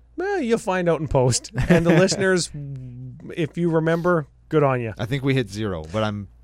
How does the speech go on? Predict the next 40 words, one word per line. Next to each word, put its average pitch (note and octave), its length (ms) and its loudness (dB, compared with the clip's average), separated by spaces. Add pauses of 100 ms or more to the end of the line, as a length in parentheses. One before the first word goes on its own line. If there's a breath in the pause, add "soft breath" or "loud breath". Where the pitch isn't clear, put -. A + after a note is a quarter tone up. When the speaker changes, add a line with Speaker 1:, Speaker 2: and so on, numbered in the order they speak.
(120)
Speaker 2:
I'm F#2+ 80 -8
calling A#2+ 380 0
it. D2 100 -10 (200)
It's F#2 100 -12
a - 20 -12
good G2+ 160 -4
one. D2+ 160 -8 (220)
Speaker 1:
Spice F3 460 -2
Calculator. C3+ 720 0
Speaker 2:
Spice F#2 260 -4
Speaker 1:
This C3+ 200 2
is C#3 40 0
the, G3 60 0
Speaker 2:
Calculator. B2 340 2
Speaker 1:
the B2+ 100 -4
cherry G3 480 2
on F3 160 0
top D#3+ 300 -2
of D3+ 80 -4
the B2+ 60 -6
good C3 200 0
old-fashioned C#3+ 680 0
deck A#2+ 240 -6
tech. - 360 -12 (100)
Speaker 2:
Hell A#2 140 -4
yeah. F#2 340 -6 (580)
Speaker 1:
Popularity F3 680 0
at E3 240 -4
this F#3+ 200 0
point, E3+ 440 -4 (540)
E G3+ 120 -2
D F#3+ 160 2
H F#3 160 2
Rec D#3+ 200 0
has C#3+ 160 -4
a B2 40 -4
hundred F#3 360 -2
and A#3+ 100 -4
seventy D#3 460 0
lists, - 520 -4